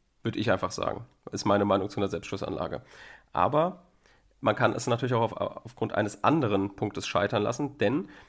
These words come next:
wir haben ja das letzte Mal schon gesagt, Schusswaffeneinsatz muss auch gewissen Voraussetzungen unterliegen. Und diese Voraussetzungen sind eben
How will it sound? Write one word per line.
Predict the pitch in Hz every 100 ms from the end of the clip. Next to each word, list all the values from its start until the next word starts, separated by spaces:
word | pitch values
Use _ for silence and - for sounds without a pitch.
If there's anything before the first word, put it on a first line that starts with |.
| _
wir | 95
haben | 107 113
ja | 107
das | 104 -
letzte | 120 -
Mal | 117 110
schon | 110
gesagt, | 107 104 104 - - _
Schusswaffeneinsatz | - 170 - 98 107 - 95 98 135 160 185 - - - - _
muss | - 123 - -
auch | 113 123 120
gewissen | 113 123 131
Voraussetzungen | 120 107 113 120 104 - 95
unterliegen. | 90 98 92 -
Und | 67
diese | 110 117
Voraussetzungen | - 98 104 139 165 - 151 131
sind | 107 107 - -
eben | 107 107 104